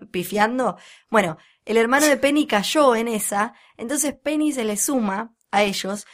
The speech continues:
y lo interesante es que en los libros te da otra perspectiva de lo que es ser, eh, ser una persona chiquita como ellos, que hasta ahora siempre me teníamos la de Tyrion, que la venía,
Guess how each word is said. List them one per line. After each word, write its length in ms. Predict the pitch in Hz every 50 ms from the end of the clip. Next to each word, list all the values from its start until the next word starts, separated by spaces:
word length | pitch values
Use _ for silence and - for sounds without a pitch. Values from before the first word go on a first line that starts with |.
| - _ _ _ _
y 340 | 247 254 254 254 254 247 226
lo 100 | 247 254
interesante 440 | 254 262 262 269 277 320 311 320 294
es 40 |
que 140 | - - 269
en 80 | 254 247
los 100 | 247 254
libros 400 | 262 277 269 247 247 247 240 240
te 80 | 226
da 140 | 208 220 240
otra 240 | 240 240 262 262 -
perspectiva 680 | 233 208 196 - - 190 185 185 - 254 254 247 226 202
de 140 | 190 185
lo 140 | 175 185 175
que 140 | 180 190 202
es 180 | 202 - - - _ _ _ _ _ -
ser, 440 | - - - 208 202 208 214 214 - -
eh, 480 | 202 190 180 175 175 175 - - - - - 196
ser 180 | - - 214 226
una 160 | 233 214 196
persona 320 | 202 190 190 220 220 220
chiquita 480 | 214 - 214 175 208 240 214 240 233 220
como 260 | 208 196 196 202 214
ellos, 480 | 226 233 226 - 247 240 247 247 - - _ _
que 80 | - -
hasta 160 | 185 185 226
ahora 120 | 220 247 233
siempre 280 | 240 240 240 247 247
me 80 | 226 208
teníamos 320 | 180 196 196 208 220 226 214
la 80 | 202
de 100 | 196 208
Tyrion, 380 | 208 - 226 220 233 247 262 240
que 120 | - 240
la 100 | 208 190
venía, 380 | 185 180 180 190 196 202 -